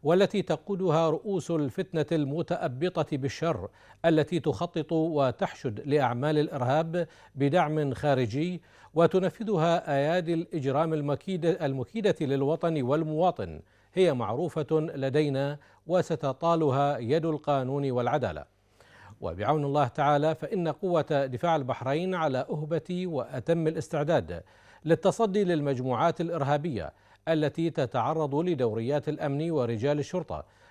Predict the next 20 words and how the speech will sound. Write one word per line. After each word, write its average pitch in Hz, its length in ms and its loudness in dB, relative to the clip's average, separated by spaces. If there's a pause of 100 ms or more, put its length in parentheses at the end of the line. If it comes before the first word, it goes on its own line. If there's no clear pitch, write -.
(140)
الذين 127 400 0
يقومون 156 600 2
بواجبهم 139 840 0
في 131 220 -4
حفظ 131 260 -2
الأمن، 143 460 -2 (760)
وأنها 180 520 4
جاهزة 156 640 0
للتعامل 151 880 0
بكل 147 380 -4
حزم 156 580 -2
وعزم 143 600 -2 (320)
مع 143 300 2
هذه 170 380 0
الشرذمة 147 640 -2 (380)
لقطع 156 460 0
أيادي 151 560 2
الفتنة 151 540 -2 (280)
واجتثاث 165 840 0
رؤوسها. 147 640 0